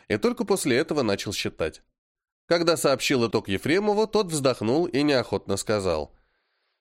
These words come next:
«Совпадает. И с моим результатом, и со списком. Вот ведь». Он выругался, но столь тихо, что услышал только я.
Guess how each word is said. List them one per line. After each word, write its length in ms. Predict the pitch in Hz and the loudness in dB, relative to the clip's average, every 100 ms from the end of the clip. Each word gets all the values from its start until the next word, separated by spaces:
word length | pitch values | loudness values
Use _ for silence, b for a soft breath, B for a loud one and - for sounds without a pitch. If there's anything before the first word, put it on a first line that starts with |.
| - | -8
«Совпадает. 1200 | - - - 226 175 127 131 123 117 110 101 - B B B | -2 -2 0 0 2 2 2 2 0 0 -2 -6 B B B
И 120 | - | -4
с 100 | 113 | -2
моим 300 | 123 120 202 | 0 2 2
результатом, 680 | 226 190 202 151 208 214 190 | 2 2 2 2 0 2 0
и 40 | 170 | 2
со 160 | 151 | 0
списком. 720 | 127 143 143 - 131 107 80 | 0 0 -2 0 -2 -2 -4
Вот 220 | 95 143 135 | -4 -4 -4
ведь». 500 | 98 82 - - - _ _ _ _ _ - | -6 -6 -6 -6 -6 _ _ _ _ _ -2
Он 220 | 226 233 | 0 2
выругался, 560 | 247 240 190 180 - 147 | 2 2 2 2 2 2
но 120 | 135 | 2
столь 260 | - 117 104 | 2 -2 0
тихо, 320 | 226 214 156 | -2 0 -2
что 200 | - 117 | 0 0
услышал 400 | 107 143 127 110 | 0 0 -2 -2
только 260 | 104 - | -2 -2
я. 240 | 92 78 | -2 -2